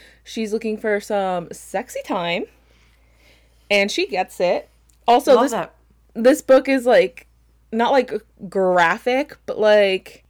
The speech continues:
Speaker 1: she's, like, it's an adult book.
Speaker 2: Uh,
Speaker 1: It's not,
Speaker 2: right.
Speaker 1: it's not Y A, to be
Speaker 2: Right.
Speaker 1: clear.
Speaker 2: Right.
Speaker 1: Uh, <laughs>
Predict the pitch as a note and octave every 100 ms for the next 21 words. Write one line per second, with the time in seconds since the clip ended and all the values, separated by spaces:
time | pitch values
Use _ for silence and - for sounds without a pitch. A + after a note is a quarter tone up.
0 | _ C4+ - C4+ - - A#3+ A3 G3+ -
1 | - A#3+ B3+ A#3+ G#3+ G3+ F3+ - - F#3+
2 | F3 - G#3+ G#3+ A#3 A3+ G3 G3 F#3 G3+
3 | F#3+ F#3+ - _ A3+ B3 B3+ A#3 G3+ G#3
4 | F3+ A#2+ E3 - - C4+ A3 G3+ F3+ C#3
5 | - F3 _ _ - G3+ C3 - _ _
6 | - A3+ G#3+ G3+ G#3+ C4 C4 - A#3+